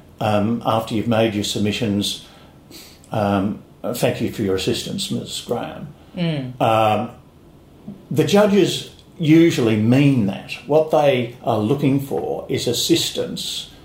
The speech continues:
Speaker 1: from your client's point of view
Speaker 2: Mm.
Speaker 1: in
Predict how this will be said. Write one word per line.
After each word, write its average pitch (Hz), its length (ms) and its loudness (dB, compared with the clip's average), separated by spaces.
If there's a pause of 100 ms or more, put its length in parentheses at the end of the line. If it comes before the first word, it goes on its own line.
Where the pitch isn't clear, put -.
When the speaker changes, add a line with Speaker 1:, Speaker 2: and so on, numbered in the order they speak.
(440)
Speaker 1:
from 214 320 2
your 190 140 4
client's 113 420 0
point 101 240 -2
of 95 80 -4
view 135 640 -2
Speaker 2:
Mm. 160 320 -6 (120)
Speaker 1:
in 110 840 0